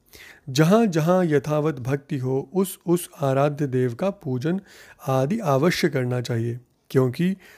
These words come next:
पूजन और दान आदि के बिना पातक दूर नहीं होते। जैसे मैले कपड़े में रंग बहुत अच्छा नहीं चढ़ता है, किंतु जब उसको धोकर स्वच्छ कर लिया जाता है, तब उस पर रंग, सब रंग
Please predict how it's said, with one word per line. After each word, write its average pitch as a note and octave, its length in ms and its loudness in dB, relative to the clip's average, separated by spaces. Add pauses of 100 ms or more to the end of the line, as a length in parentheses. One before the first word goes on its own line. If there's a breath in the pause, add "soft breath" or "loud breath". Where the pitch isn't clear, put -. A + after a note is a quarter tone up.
(280 loud breath)
पूजन F#3 420 4
और E3 320 0
दान C3+ 360 0
आदि C3+ 340 -2
के C#3+ 180 -2
बिना C3 340 -2 (1000)
पातक C3+ 520 0
दूर D3+ 360 0
नहीं D3+ 500 0
होते। C#3 480 0 (840 loud breath)
जैसे C#3 380 2
मैले C#3 380 2
कपड़े D3 360 -2
में D3 160 2
रंग D3+ 240 0
बहुत C3+ 360 -4
अच्छा D#3 360 -6
नहीं B2+ 300 0
चढ़ता A#2+ 420 -2
है, C#3+ 280 -2 (340 loud breath)
किंतु E3+ 300 2
जब F3+ 220 0
उसको E3+ 320 -4
धोकर C#3+ 440 -2
स्वच्छ F#3+ 380 -2
कर C#3+ 180 -2
लिया C3 220 -2
जाता B2 340 -4
है, E3+ 220 -4 (400 loud breath)
तब A3+ 200 2
उस F#3 180 -2
पर F#3 200 -2
रंग, D3+ 300 -2
सब F#3 440 -4
रंग C#3 340 -2